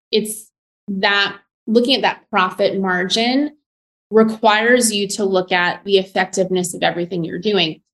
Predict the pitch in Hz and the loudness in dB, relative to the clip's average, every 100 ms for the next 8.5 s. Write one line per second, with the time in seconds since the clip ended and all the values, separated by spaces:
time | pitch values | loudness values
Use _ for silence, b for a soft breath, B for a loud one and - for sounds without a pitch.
0 | - 226 220 277 403 311 226 220 202 196 | -4 -2 2 2 2 2 2 0 0 0
1 | 196 202 190 185 185 180 - 208 233 320 | 0 -2 -2 -2 -2 -2 -2 -2 0 2
2 | 285 254 247 220 220 220 208 - - 208 | 0 2 2 2 2 0 -2 -4 0 0
3 | 214 196 190 180 170 175 202 180 175 190 | 0 0 0 0 0 2 2 0 -2 -4
4 | 196 - 233 302 - 226 - 196 190 190 | -4 -2 0 0 0 -2 0 0 0 -2
5 | 190 185 185 190 180 - _ _ _ _ | -4 -4 -2 -4 -4 -10 _ _ _ _
6 | _ - 220 208 208 175 175 170 180 175 | _ -2 -2 -2 -2 -2 -2 -4 -4 -6
7 | - - _ _ _ _ _ 208 208 226 | -10 -14 _ _ _ _ _ 0 2 4
8 | 214 208 202 202 | 4 4 2 -2